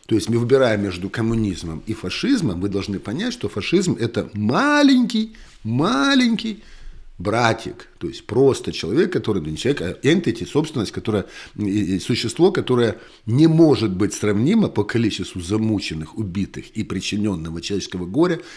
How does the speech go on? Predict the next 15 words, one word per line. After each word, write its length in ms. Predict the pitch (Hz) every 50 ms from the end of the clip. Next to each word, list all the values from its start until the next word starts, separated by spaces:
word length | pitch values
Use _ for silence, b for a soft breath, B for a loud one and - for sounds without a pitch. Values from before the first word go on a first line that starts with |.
| B B
к 160 | - - -
коммунизму. 760 | - 120 117 123 131 127 117 104 92 76 69 57 55 - - _ _
Коммунизм 640 | - 92 90 92 101 107 123 156 190 190 180 165 - - - _
уничтожил 800 | 110 98 90 90 85 - - - 107 120 113 117 135 135 B B B B B _
на 160 | 101 98 107
порядок 720 | 101 - 101 98 87 87 80 76 80 71 90 87 - - -
больше. 720 | 80 69 67 78 82 78 67 57 - - - - - - - _ B B B B B B B B B B B B B B B B B
И 60 | -
вот 280 | 131 156 170 170 170 -
вся, 400 | - - - 170 165 135 - - 117
весь 240 | 123 123 113 - 113
этот 320 | 98 107 101 - - _
путешествие, 800 | - 120 117 127 120 110 - - 120 87 - - - - 85 82
отход 640 | - 107 107 98 - - - 117 92 82 80 - - -
от 260 | 107 95 85 -